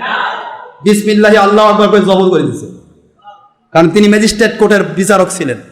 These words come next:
সুবহানাল্লাহ বলবেন না? বিচারক তো জবাই করা পারে তো, নাকি কথা বলছেন নাকি? অর্থাৎ উনি একটা কাজ করেছে যেটা, আহ, যেটা স্বাভাবিকভাবে অন্যের দ্বারা করানো হয়, উনি ডাইরেক্ট নিজেই মারি দিছে।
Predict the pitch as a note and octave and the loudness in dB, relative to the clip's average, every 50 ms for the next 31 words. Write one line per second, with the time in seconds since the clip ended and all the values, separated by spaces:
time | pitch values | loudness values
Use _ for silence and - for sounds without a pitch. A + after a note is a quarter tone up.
0 | _ - - F3+ G3 G#3 A3+ A3 A3+ A3+ A3+ C4+ C4+ C4+ B3+ F#3 D3+ - - - | _ -6 -2 0 2 2 2 2 2 2 2 4 4 4 4 4 0 -2 -4 -6
1 | - - - - - - - - - - - - - - - - - D3+ F#3+ E3 | -6 -6 -6 -6 -6 -8 -8 -8 -10 -10 -12 -16 -16 -18 -16 -12 -4 -4 0 2
2 | G#3+ G#3+ A3+ A3+ A#3+ A3+ A3 A3+ A#3 A#3 A#3+ A#3 - - B3 B3+ B3+ - G#3+ G3+ | 2 2 2 2 0 0 2 2 2 2 2 2 2 2 2 2 2 2 2 2
3 | G3+ - A3+ G3+ G#3+ G#3+ A#3+ A#3+ A#3 B3 - A#3 G3 E3+ - - - - - - | 2 2 2 2 2 0 2 2 0 0 0 -2 -2 -2 -2 -2 -4 -4 -4 -4
4 | D#4 - - - - - - - E3+ G#3+ A3 A#3 - C4+ C#4+ C#4 C#4+ C#4 C#4 B3+ | -2 -2 -2 -2 -4 -6 -4 -2 -2 -2 0 0 0 0 0 2 2 2 2 2
5 | A#3+ A#3+ A#3+ C4 C4+ C4 D4 C#4 C4+ - - C#4 C#4 C#4+ C#4 D#4+ D#4 C4+ G#3 C4 | 2 0 0 -2 -2 0 0 0 0 0 0 2 2 2 2 0 0 0 0 0
6 | C4 C4 C#4+ C4+ C4 B3 A3+ - - - - - G3 G#3+ G#3 G3+ F#3 D#3 - - | 0 2 2 2 2 2 0 -2 -8 -12 -4 0 0 2 2 2 0 -2 -4 -8
7 | - - - - _ _ _ _ _ _ _ _ _ _ _ _ _ _ _ C3+ | -14 -20 -20 -20 _ _ _ _ _ _ _ _ _ _ _ _ _ _ _ -10
8 | C#3 B2+ G#3 G#3 G#3+ B3+ B3 B3 B3 B3 - F3+ F3+ G#3+ A3+ C4+ B3 G#3+ C4 B3 | -4 -2 -2 0 2 2 2 2 0 0 -2 0 0 0 2 2 2 2 2 2
9 | A3+ A3 A3+ A#3+ C4+ C#4 - A3 C#4+ C4+ B3+ C4 B3 A#3 A3+ A#3+ B3 B3 C#4+ D4 | 2 4 4 4 4 2 2 2 2 2 2 2 2 0 2 2 2 4 4 4
10 | C#4 C#4 C#4 A3+ F#3 A3+ G#3+ A3 A#3+ A#3 A#3+ F#3+ G3+ A3+ G#3+ B3+ B3+ A#3 G#3 E3+ | 4 4 2 2 2 2 2 2 2 2 0 0 0 2 2 4 4 4 2 2
11 | - - - - - - - | 0 -2 -4 -6 -8 -12 -12